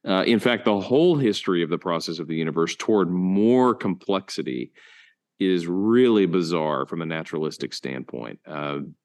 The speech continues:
you know, entropy is one of those things you learn about in high school and then quickly forget. But entropy should be something that devolves the universe as opposed to evolving, quote unquote, evolving the universe.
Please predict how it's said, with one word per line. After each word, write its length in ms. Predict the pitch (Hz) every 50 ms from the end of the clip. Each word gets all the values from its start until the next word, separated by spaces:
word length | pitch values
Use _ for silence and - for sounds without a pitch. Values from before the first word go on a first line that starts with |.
| _ _ _
you 120 | - 101
know, 80 | 90 87 -
entropy 420 | 117 123 123 - 131 95 - 104
is 100 | 92 80
one 100 | 92 90
of 60 | 87
those 160 | 82 85 82 -
things 200 | 95 92 82 85
you 100 | 85 80
learn 140 | 87 85
about 160 | 82 78 76 -
in 60 | 73
high 140 | 87 85 82
school 260 | - - - 80 78
and 80 | 76
then 120 | 76 73 76
quickly 300 | - - 92 - 82 76
forget. 440 | - - 71 65 80 76 78 - - - - - - - _ _ _ -
But 140 | - 104 -
entropy 800 | - 135 147 151 - 147 117 - 107 101 92 87 85 85 82 - -
should 480 | - - - - 127 120 117 98 90
be 220 | 90 104 101 98 95
something 640 | 95 - - 92 90 87 - 87 82 78 78 76 - -
that 340 | - 90 - - 85 90 95
devolves 800 | 107 113 127 131 117 101 95 87 80 78 73 71 67 - -
the 120 | - 85 76
universe 680 | 76 76 73 65 58 - 50 52 50 - - - - - _ _ _ _ _ _ _ -
as 180 | 98 87 82
opposed 380 | 85 - - 92 87 82 - -
to 480 | - 87 80 80 78 78 76 73 73 - _ -
evolving, 560 | 107 110 107 95 90 78 73 71 - 65 69
quote 160 | - - 92 80
unquote, 320 | 73 69 - 85 80 -
evolving 540 | 104 107 98 87 78 76 71 - 73 76 69
the 80 | 67
universe. 580 | 67 67 65 64 53 50 - - - - - -